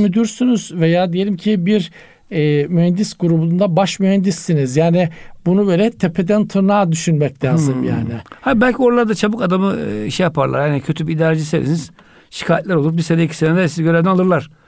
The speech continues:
Speaker 2: Ama adam bir memleketin sultanı olmuş. Padişah,
Speaker 1: Ha, yukarıya
Speaker 2: kral.
Speaker 1: doğru çıktıkça,
Speaker 2: He.
Speaker 1: e, tabii şey, e, zor yani.
Speaker 2: Yani bu kral askeri ona göre, istihbarat ona göre ayarlamış. Kimse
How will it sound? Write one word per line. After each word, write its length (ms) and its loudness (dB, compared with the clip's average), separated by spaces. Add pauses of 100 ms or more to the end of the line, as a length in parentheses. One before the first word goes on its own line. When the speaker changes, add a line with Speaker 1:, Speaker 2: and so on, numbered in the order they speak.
(340)
Speaker 2:
Ama 200 0
adam 280 2
bir 60 2
memleketin 320 2
sultanı 400 0
olmuş. 340 -6
Padişah, 440 0
Speaker 1:
Ha, 80 -10
yukarıya 480 4
Speaker 2:
kral. 80 2
Speaker 1:
doğru 260 2
çıktıkça, 720 -2
Speaker 2:
He. 40 2
Speaker 1:
e, 80 -2
tabii 240 0
şey, 540 0
e, 40 2
zor 260 2
yani. 420 -4
Speaker 2:
Yani 440 2
bu 140 -2
kral 440 0 (140)
askeri 580 0
ona 200 0
göre, 200 0
istihbarat 400 -2
ona 120 2
göre 140 2
ayarlamış. 460 0
Kimse 480 -2